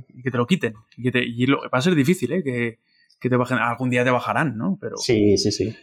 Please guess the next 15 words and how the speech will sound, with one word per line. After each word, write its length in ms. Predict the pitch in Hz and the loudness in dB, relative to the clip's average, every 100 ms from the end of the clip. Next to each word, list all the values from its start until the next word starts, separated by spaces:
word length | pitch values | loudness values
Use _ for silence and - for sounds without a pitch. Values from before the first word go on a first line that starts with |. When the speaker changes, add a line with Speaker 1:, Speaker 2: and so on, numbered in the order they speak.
| _ _ | _ _
Speaker 1:
pero 160 | - 120 | -12 -10
va 40 | 117 | -4
a 40 | |
ser 140 | 120 | -4
difícil, 360 | 117 110 147 - | -4 -8 -10 -10
sí, 80 | 113 113 | -4 -2
Speaker 2:
Hay 60 | |
Speaker 1:
sí. 40 | - | -2
Speaker 2:
que 40 | |
estar 140 | - 117 | 0 0
encima 260 | 120 113 | 2 2
de 100 | 104 | 2
ellos. 480 | 107 104 - - - _ _ _ _ - | 0 -4 -8 -16 -18 _ _ _ _ -14
Speaker 1:
Sí, 140 | 123 | -12
sí. 120 | 117 | -6